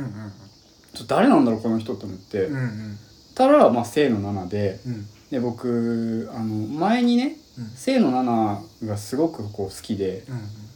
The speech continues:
Speaker 2: あのー、まあ、インスタ見たりとか、
Speaker 1: はいはい。
Speaker 2: まあ、あの、ドラマとかも、
Speaker 1: うん。
Speaker 2: まあ、そんなに、なんていうんだろう、こう、どれに出てたみたいな感じで追っかけてたわけじゃないけど、
Speaker 1: うんうんうん。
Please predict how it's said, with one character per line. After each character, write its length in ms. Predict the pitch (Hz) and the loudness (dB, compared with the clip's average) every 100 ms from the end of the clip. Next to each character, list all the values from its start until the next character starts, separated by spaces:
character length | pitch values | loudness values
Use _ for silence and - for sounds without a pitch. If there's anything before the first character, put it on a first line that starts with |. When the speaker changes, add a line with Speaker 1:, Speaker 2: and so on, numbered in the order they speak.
| - | -12
Speaker 2:
あ 140 | 107 | -6
の 100 | 104 | -4
ー、 580 | 101 98 98 95 98 98 | -4 -6 -8 -8 -8 -4
ま 300 | 139 117 - | 0 0 0
あ、 60 | - - - 147 | -10 -20 -8 0
イ 120 | 143 | 2
ン 40 | |
ス 80 | 143 | 2
タ 120 | 143 | 4
見 120 | 139 139 | 4 4
た 120 | 98 | 0
り 80 | 92 | -2
と 120 | 95 | -10
か、 140 | - | -2
Speaker 1:
は 140 | 98 113 | 0 0
い 40 | |
は 60 | 104 | -6
い。 20 | - - - - - - | -14 -18 -20 -20 -16 0
Speaker 2:
ま 80 | 131 | 2
あ、 160 | 110 | 4
あ 40 | 101 | 2
の、 100 | 104 | 0
ド 100 | 113 | 2
ラ 120 | 113 | 4
マ 140 | 110 110 | 2 0
と 120 | 117 | -2
か 120 | 107 | -4
も、 160 | 87 87 | -6 -8
Speaker 1:
う 20 | |
ん。 40 | - 123 107 - - - - | -12 -12 -14 -16 -20 -20 -8
Speaker 2:
ま 120 | - | -4
あ、 20 | - | 2
そ 140 | 226 | 4
ん 160 | 269 269 | 4 6
な 80 | |
に、 80 | 262 | 6
な 80 | 254 | 6
ん 60 | 240 | 4
て 60 | |
い 40 | 123 | 0
う 20 | |
ん 40 | |
だ 40 | - | -2
ろ 60 | |
う、 20 | - | -4
こ 320 | 110 98 - | -2 -2 -4
う、 60 | 127 | 6
ど 140 | 202 | 8
れ 80 | 254 | 8
に 160 | 170 | 6
出 100 | 123 | 4
て 140 | 139 135 | 2 0
た 100 | 104 | 0
み 140 | 98 | 0
た 60 | 104 | -4
い 20 | |
な 60 | 98 | -4
感 120 | 110 | -4
じ 60 | 104 | -4
で 60 | |
追 100 | 113 | -6
っ 40 | 120 | 0
か 160 | 196 | 2
け 80 | 202 | 2
て 140 | - - | 0 0
た 100 | 117 | 2
わ 140 | 143 | 4
け 120 | 160 | 4
じ 60 | 123 | 2
ゃ 60 | 120 | 2
な 120 | 170 | 0
い 80 | 160 | 0
け 120 | 156 | 2
ど、 140 | - | 4
Speaker 1:
う 20 | |
ん 20 | 151 | 4
う 20 | |
ん 40 | |
う 40 | 147 | 2
ん。 140 | 131 | -2